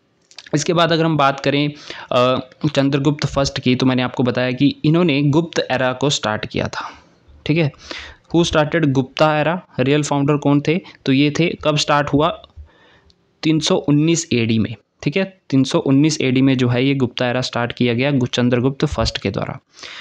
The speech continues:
यहाँ पे ऑप्शन में कुमारगुप्त फर्स्ट भी है। देखिए, कुमारगुप्त फर्स्ट से रिलेटेड आपको चीज़ें याद रखनी है। इन्होंने अश्वमेध, ये जो है, यज्ञ करवाया था,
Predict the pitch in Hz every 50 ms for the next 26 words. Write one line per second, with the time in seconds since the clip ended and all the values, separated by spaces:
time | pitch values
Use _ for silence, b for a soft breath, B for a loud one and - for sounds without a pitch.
0 | B B B - 127 139 151 170 170 165 165 - 180 175 175 180 175 - - 135
1 | 123 120 123 131 135 131 143 143 - - 147 - - 110 - - - 110 107 104
2 | - - _ _ B B B B B B - 156 143 202 170 - - 156 151 156
3 | 165 165 160 170 170 165 - - 165 160 - 160 151 - - 156 139 135 135 135
4 | 147 143 139 135 - 147 139 - 139 127 139 143 139 127 120 120 123 120 - 135
5 | 131 147 147 147 143 139 151 - - 165 165 - - 165 151 139 139 139 143 143
6 | 143 151 - - 127 127 127 139 139 127 131 131 120 113 113 131 139 135 127 123
7 | 107 - 110 104 104 110 117 117 - 143 143 143 _